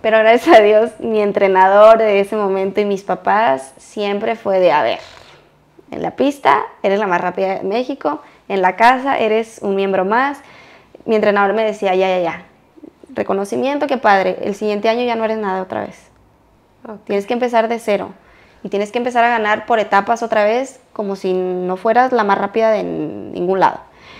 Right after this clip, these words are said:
Speaker 1: Entonces como que esas cosas me mantenían un poquito abajo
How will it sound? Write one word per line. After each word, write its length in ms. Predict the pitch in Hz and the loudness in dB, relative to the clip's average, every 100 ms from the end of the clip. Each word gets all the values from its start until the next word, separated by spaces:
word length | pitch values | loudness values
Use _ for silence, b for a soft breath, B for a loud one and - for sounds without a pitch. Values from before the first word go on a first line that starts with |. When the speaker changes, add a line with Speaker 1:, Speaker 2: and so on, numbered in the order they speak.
| B | B
Speaker 1:
Entonces 240 | - 233 | -10 -4
como 180 | 285 285 | 0 2
que 100 | 277 | 2
esas 180 | 269 277 | 2 2
cosas 400 | 269 262 285 277 | 2 4 2 2
me 260 | 254 226 | -2 0
mantenían 840 | 214 202 208 208 220 226 220 208 220 B B B | 0 0 0 2 2 2 0 -4 -8 B B B
un 120 | 233 220 | -4 2
poquito 340 | 233 226 226 | 2 4 4
abajo 500 | 220 214 214 277 302 | 6 6 4 -2 -4